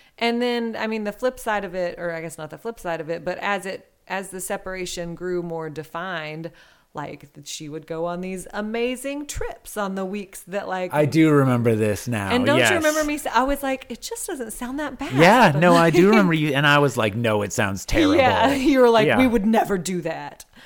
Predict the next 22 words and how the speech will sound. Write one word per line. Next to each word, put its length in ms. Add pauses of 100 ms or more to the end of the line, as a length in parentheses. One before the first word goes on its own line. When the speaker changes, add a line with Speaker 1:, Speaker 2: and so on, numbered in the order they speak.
(100)
Speaker 2:
Right, 160
it 140
sounds 360 (140)
awful. 680 (320)
Speaker 1:
But 180
it's 220 (200)
not. 320 (120)
<laughs> 400 (520)
Speaker 2:
I'm 180
working 380
on 160
it. 40
Speaker 1:
Parts 240
of 60
Speaker 2:
<laughs> 0
Speaker 1:
it, 640
parts 360
of 120
it 160
are 340
awful. 420
Speaker 2:
Yes. 460